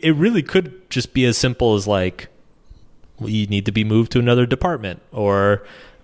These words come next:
you know, maybe take on some other responsibilities, or maybe your boss sucks, you know? Like, it, it's a lot of times the solution is, um, like, our emotions drive us to wanna just throw everything out and start over. But, you know, o-, often it's,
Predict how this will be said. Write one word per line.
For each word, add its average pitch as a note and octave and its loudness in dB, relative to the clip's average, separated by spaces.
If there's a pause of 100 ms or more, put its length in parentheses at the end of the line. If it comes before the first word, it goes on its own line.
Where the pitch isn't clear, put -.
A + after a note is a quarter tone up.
(240)
you A#2+ 2
know, F2+ 0
maybe G2+ 0
take A2+ -2
on A2 -2
some A2+ -4
other G#2+ -2
responsibilities, A2+ 0
or A#2 -2
maybe F3+ 0
your G3 4
boss D#3+ 0
sucks, - -8
you A2 -2
know? B2+ 2
Like, C#3 2
it, C3+ -2
it's B2 -4
a B2+ -2
lot C#3+ 2
of E3+ 0
times B2+ -2
the A#2 -8
solution A2 0
is, G2 0 (540)
um, G2+ 0
like, A#2 0
our A2+ 2
emotions C3 0
drive B2+ 0
us B2+ 0
to A#2 0
wanna G#2 0
just G2 -6 (640)
throw G2+ 0
everything G2+ 0
out G#2 -2
and G#2+ -10
start F#2+ -2
over. B2 -2
But, G2 -2 (800)
you C3 2
know, G#2+ 0
o-, B2+ -2
often C3+ -2
it's, - -8